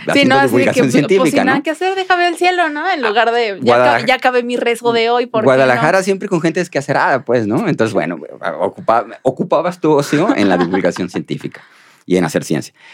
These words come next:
Speaker 2: Y, pero bueno, a lo que iba con la historia de los e-, episodios del top, del top three,
Speaker 1: Tres.
Speaker 2: eh, era que en ese mismo espacio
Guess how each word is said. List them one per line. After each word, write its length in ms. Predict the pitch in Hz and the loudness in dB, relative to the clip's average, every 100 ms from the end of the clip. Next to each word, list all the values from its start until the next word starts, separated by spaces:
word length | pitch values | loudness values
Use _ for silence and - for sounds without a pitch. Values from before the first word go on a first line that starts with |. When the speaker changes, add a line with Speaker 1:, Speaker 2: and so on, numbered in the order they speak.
| - - _ _ | -20 -20 _ _
Speaker 2:
Y, 400 | 151 160 - - | 2 2 -2 -2
pero 140 | 127 120 | 2 4
bueno, 200 | 139 123 | 4 4
a 240 | 117 104 | 4 4
lo 160 | 104 101 | 2 2
que 80 | |
iba 160 | 143 156 | 2 2
con 140 | 123 | 2
la 60 | 98 | 0
historia 540 | 90 110 107 104 90 | 2 2 4 2 2
de 140 | 82 80 | -2 -4
los 180 | 76 - | -2 -4
e-, 140 | 76 | -4
episodios 760 | 98 - - 101 98 92 - - - | -4 -6 -2 0 0 -2 -6 -14 -12
del 200 | 80 76 | -12 -4
top, 200 | 90 - | -4 -2
del 220 | 95 82 | -4 0
top 160 | 104 - _ _ - _ | -2 -4 _ _ -20 _
three, 160 | 135 | 0
Speaker 1:
Tres. 240 | 202 190 - - _ | 2 0 -6 -18 _
Speaker 2:
eh, 300 | - 107 110 120 | 0 2 2 2
era 240 | 127 135 | 2 2
que 280 | - 151 - | 2 0 0
en 160 | 98 110 | 0 0
ese 220 | 175 175 | 2 0
mismo 240 | 170 170 | 0 0
espacio 520 | 151 - 110 127 - | -4 -2 -4 -2 -8